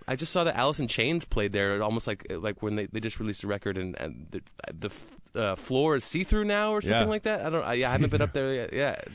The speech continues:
Speaker 1: it's kind of an amazing
Speaker 2: Yeah, I'm sure
Speaker 1: transition.
Speaker 2: it is. Uh, a Papa Ball at San Michelle. Okay.
Speaker 1: Uh-huh. See a
Speaker 2: Um,
Speaker 1: concert out there
Speaker 2: of
Speaker 1: also.
Speaker 2: cour-, yeah, you gotta do that. Let's see. Oh, I s-, savor Oprah's favorite fried chicken. That's cute.
Speaker 1: Giselle.
Speaker 2: Giselle. Um,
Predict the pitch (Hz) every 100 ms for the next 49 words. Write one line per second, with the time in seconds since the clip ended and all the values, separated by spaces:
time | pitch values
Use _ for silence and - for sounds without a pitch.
0 | - - 143 135 113 110 110 107 104 -
1 | - - - - 98 101 110 117 120 117
2 | 101 82 - - 123 123 - 117 - 92
3 | 101 107 113 110 - 113 120 135 127 113
4 | 113 113 135 123 117 123 101 117 113 117
5 | 117 117 123 110 131 104 101 104 110 -
6 | - 107 - 95 104 113 139 104 104 101
7 | 95 95 95 113 - 101 98 - 107 92
8 | - 120 135 104 110 123 - - 110 110
9 | 120 110 113 - 123 - 120 107 113 104
10 | - 143 185 220 339 - 143 156 123 139
11 | 120 - - - - - - 101 110 120
12 | 143 - 123 120 117 110